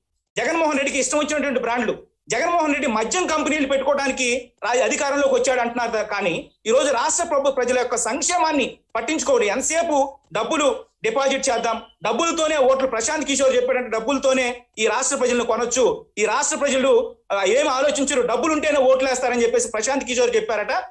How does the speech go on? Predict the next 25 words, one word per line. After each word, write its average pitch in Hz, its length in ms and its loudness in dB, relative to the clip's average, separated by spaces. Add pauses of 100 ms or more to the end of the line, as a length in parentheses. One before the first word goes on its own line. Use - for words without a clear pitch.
(260)
ఆయనేమో 277 720 0
డబ్బులు 294 300 0
పంచేటువంటి 269 520 0
క్రమంలోనే 240 540 0
ఉన్నారు 233 380 -2
తప్పితే, 330 420 -2 (220)
ఈ 220 80 0
రోజు 269 560 2 (140)
ఏ 247 280 4
యొక్క 294 540 -2
వర్గం 226 340 0
సంబంధించినటువంటి 269 1120 0 (220)
ఆ 214 60 0
ఆలోచన 262 540 2
కానీ, 240 220 0
వాళ్ళ 220 200 2
యొక్క 214 120 -4
సమస్యలు 339 460 -2
పరిష్కరించే 262 560 0
దిశగా 233 580 -2 (160)
ముఖ్యమంత్రి 269 440 -2
ఆలోచించలేదు 240 560 2
సార్. 269 160 -2 (320)
ఏదేమైనా 320 440 2
సరే, 285 380 -2